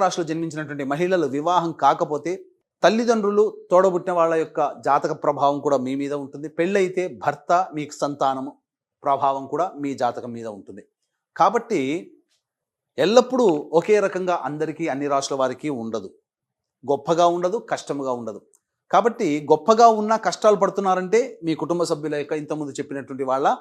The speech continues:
ప్రభావం కూడా మీ మీద ఉండడం. కాబట్టి ఈ రెండు వేల ఇరవై ఐదో సంవత్సరంలో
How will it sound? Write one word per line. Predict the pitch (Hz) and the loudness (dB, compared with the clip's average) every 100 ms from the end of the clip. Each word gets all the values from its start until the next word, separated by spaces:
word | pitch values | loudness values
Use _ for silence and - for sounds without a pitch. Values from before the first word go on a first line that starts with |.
| - _ _ | -10 _ _
ప్రభావం | 156 165 170 160 | 2 6 4 4
కూడా | 170 160 | -2 -2
మీ | 139 | -6
మీద | 139 | -6
ఉండడం. | 135 123 120 107 - | -8 -8 -10 -8 -2
కాబట్టి | 180 220 208 147 147 170 _ - | -2 0 -2 -4 -4 -8 _ -4
ఈ | 170 | 0
రెండు | 147 202 | 2 4
వేల | 226 220 147 | 4 4 0
ఇరవై | 160 175 | 0 0
ఐదో | 170 170 | 2 -2
సంవత్సరంలో | 160 151 143 143 151 | -4 -8 -6 -2 -2